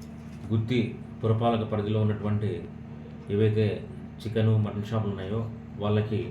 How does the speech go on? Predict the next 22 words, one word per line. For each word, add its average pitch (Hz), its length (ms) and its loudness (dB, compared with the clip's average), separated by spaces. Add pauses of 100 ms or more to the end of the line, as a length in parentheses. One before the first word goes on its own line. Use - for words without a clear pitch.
(540)
వాళ్ళ 110 160 6
వేస్టేజ్ 110 460 2
ఎక్కడ 107 200 0
కూడా 104 280 2 (560)
రోడ్ల 104 220 0
మీద 107 180 4
పారేయకుండా 101 680 -2 (680)
వాళ్ళకు 104 500 2
మా 95 120 -4 (720)
శానిటరీ 107 300 4
ఇన్స్‌పెక్టర్ 104 360 -2
ద్వారా 98 280 -4 (600)
నోటీసులు 110 440 4
ఇవ్వడం 104 300 2
జరిగింది. 101 420 0 (760)
అదే 117 200 4 (420)
భాగంగా, 110 520 4 (100)
అదే 113 200 0
విధంగా 110 420 4 (580)
దీనికి 113 200 2
సంబంధించిన 110 600 2 (140)
ఏదైతే 110 560 2